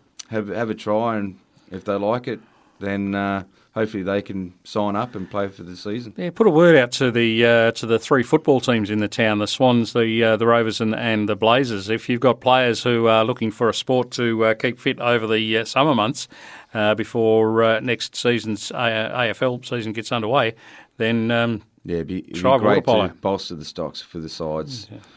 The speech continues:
Speaker 1: Yeah, most definitely.
Speaker 2: Beautiful. Season gets underway on the, the following Friday, the twenty-first. Uh, the fixtures, I hope, will be out, uh, sometime in the, over the next, uh, five or six days.
Speaker 1: Yeah, the fixtures are already done. We just
Speaker 2: Yeah.
Speaker 1: need to post it out to the, the
Speaker 2: Mm-hmm.
Speaker 1: players and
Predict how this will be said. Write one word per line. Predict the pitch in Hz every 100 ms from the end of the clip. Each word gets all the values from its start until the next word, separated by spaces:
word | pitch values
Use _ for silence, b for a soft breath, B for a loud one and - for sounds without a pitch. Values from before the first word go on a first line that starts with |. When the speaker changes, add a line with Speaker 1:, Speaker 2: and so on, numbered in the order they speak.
| b b b b -
Speaker 1:
Yeah, | 82 71 -
most | 85 78 -
definitely. | 76 69 76
Speaker 2:
Beautiful. | 73 107 110 110 - 95
Season | - 147 135
gets | 131 135
underway | 131 120 120
on | 113
the, | 104 131 120
the | 107
following | 101 135 117 107
Friday, | 120 113 110
the | 98
twenty-first. | - 110 101 120 120 - - B B B -
Uh, | 104 104 104 107 107
the | 110 110 101
fixtures, | - 139 - 127 113
I | 95
hope, | 110 120 127
will |
be | 117 107
out, | 107 107 -
uh, | 110 104
sometime | 117 107 107 104
in | 104
the, |
over | 117 107
the | 107
next, | 110 - -
uh, | 110 110 110 - 277
five | - - 113 113
or | 110
six | - - 240
days. | 127 127 147 196 208 - -
Speaker 1:
Yeah, | 123 123
the | 123
fixtures | - 147 120
are | 123
already | 117 110
done. | 104 101
We | 98 95
just | 117 113 147
Speaker 2:
Yeah. | 82 82
Speaker 1:
need | 71
to | -
post | 82 -
it | 73
out | 80 90
to | - 92
the, | 82
the | 73 -
Speaker 2:
Mm-hmm. | 120 131
Speaker 1:
players | 85 90 92 90
and | 82 80